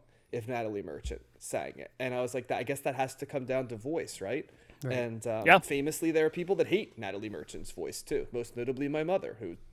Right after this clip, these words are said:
Speaker 1: just can't do it, right,
Speaker 3: <laughs>
Speaker 1: with that. But I just
Speaker 3: World
Speaker 1: feel like that
Speaker 3: known
Speaker 1: voice
Speaker 3: Natalie Merchant hater, John's mom.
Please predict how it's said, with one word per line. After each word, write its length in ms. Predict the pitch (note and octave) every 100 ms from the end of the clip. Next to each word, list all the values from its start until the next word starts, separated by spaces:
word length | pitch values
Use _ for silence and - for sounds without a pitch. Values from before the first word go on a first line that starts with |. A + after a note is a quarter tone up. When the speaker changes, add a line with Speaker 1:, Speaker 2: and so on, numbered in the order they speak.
| -
Speaker 1:
just 180 | - -
can't 240 | G#2+ -
do 80 | -
it, 160 | -
right, 360 | A3+ B3 A3+ - -
Speaker 3:
<laughs> 100 | -
Speaker 1:
with 160 | C#3 B2+
that. 220 | B2+ - - -
But 120 | E3
I 120 | E3 F3
just 120 | E3+
Speaker 3:
World 260 | G3 A3
Speaker 1:
feel 60 | G3+
like 0 |
that 60 | G3+
Speaker 3:
known 300 | G3 G3+ G3+
Speaker 1:
voice 260 | C#3+ -
Speaker 3:
Natalie 340 | E3+ F3 F3+ E3+
Merchant 360 | E3+ E3 F3
hater, 440 | C3 E3 D#3 A#2+ G#2+
John's 300 | - C#3+ B2+
mom. 220 | B2 G#2